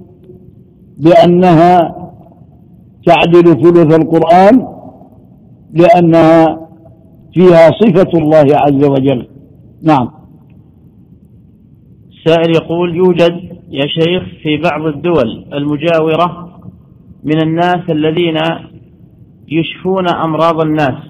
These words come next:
Speaker 2: هكذا يقول، "بأشياء تجعل بعض المرضى يتبع هذا الرجل ويطيعه في كل شيء، مثل رجل لم يرزقه الله ذرية لمدة خمس سنوات،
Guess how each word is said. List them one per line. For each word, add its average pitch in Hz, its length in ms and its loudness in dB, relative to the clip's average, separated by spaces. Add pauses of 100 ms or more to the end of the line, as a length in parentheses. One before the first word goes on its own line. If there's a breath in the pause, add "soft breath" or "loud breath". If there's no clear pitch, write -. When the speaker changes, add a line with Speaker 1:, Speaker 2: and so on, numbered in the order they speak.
(420)
Speaker 2:
هكذا 151 320 -6 (140)
يقول، 170 420 -10 (580)
"بأشياء 170 880 -4 (380)
تجعل 151 580 -4
بعض 160 340 -2
المرضى 160 560 -4
يتبع 165 640 -4
هذا 165 120 0
الرجل 143 360 -6 (320)
ويطيعه 160 760 -6
في 170 160 -8
كل 175 280 -4
شيء، - 380 -8 (840)
مثل 175 320 -4
رجل 175 580 -4 (220)
لم 185 280 -6
يرزقه 175 460 -6
الله 170 400 -2
ذرية 156 760 -6 (540)
لمدة 165 500 -4 (140)
خمس 180 200 -4 (120)
سنوات، 165 360 -4